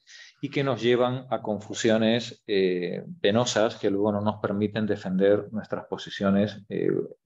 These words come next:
con toda la contundencia, con toda la fuerza que deberíamos, que deberíamos defenderlas. Eh, en ese sentido, tanto este capítulo como el siguiente siguen siendo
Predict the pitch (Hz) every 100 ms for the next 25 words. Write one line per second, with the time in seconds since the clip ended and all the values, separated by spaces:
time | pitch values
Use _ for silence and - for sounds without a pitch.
0 | _ _ - 90 110 104 98 92 92 90
1 | 87 98 98 107 98 87 95 92 87 -
2 | 95 92 107 95 87 82 87 87 82 82
3 | - - - 98 92 87 98 98 90 -
4 | 87 87 80 65 - - - - - -
5 | 113 107 107 113 117 117 123 117 117 131
6 | 131 135 120 117 117 120 110 117 117 113
7 | 113 104 101 95 - 101 127 127 127 151
8 | - - 113 104 101 113 110 127 135